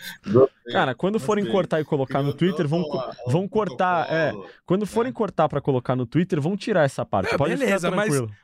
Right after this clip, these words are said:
Speaker 3: mas eu, eu tô tranquilo com a minha consciência limpa, que o meu trabalho de esclarecimento eu fiz. Dito isso, Bruno Gilfrida, quem você acha que seria o melhor nome pro São Paulo? É claro,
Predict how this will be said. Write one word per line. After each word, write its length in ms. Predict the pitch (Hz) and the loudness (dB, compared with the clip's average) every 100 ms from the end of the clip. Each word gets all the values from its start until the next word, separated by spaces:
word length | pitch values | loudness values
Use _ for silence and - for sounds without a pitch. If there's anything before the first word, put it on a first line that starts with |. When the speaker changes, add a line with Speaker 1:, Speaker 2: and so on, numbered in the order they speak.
| - | -4
Speaker 3:
mas 240 | 208 208 | -2 0
eu, 160 | 240 240 | -2 0
eu 120 | 254 226 | -2 -2
tô 200 | 254 254 | -2 0
tranquilo 500 | 214 190 202 226 - | 0 0 0 0 0
com 80 | |
a 40 | 208 | 0
minha 120 | 196 | 0
consciência 560 | 190 190 - 190 185 185 | 0 -2 0 -2 0 -2
limpa, 360 | 175 202 220 | -2 -2 -4
que 80 | 185 | -2
o 40 | 196 | -2
meu 140 | 220 | -2
trabalho 380 | 214 190 180 175 | -2 0 0 -2
de 60 | |
esclarecimento 800 | 147 - 180 180 - 156 175 185 - - - | -6 -2 0 0 -2 0 0 0 -8 -14 0
eu 140 | 190 226 | 2 2
fiz. 420 | - 190 151 - - - | -2 -2 0 -4 -10 -8
Dito 400 | 170 254 339 240 | 0 0 2 0
isso, 320 | 226 277 240 | 2 0 0
Bruno 240 | 202 208 185 | 0 2 2
Gilfrida, 640 | 175 151 175 151 135 113 - - - _ | 0 0 0 0 0 -6 -12 -18 -18 _
quem 160 | 302 320 | -2 0
você 320 | 311 - 247 | 0 0 0
acha 440 | 208 220 - 220 | 2 0 -2 -4
que 280 | - 208 208 | -4 -2 0
seria 540 | - 190 185 185 190 | 0 0 0 0 0
o 60 | 185 | 0
melhor 360 | 180 180 190 175 | 0 2 2 0
nome 220 | 185 190 | -2 -2
pro 100 | 185 | -4
São 120 | 269 | -4
Paulo? 160 | 277 339 | 0 -2
É 60 | 403 | -2
claro, 380 | 262 180 170 | 0 0 0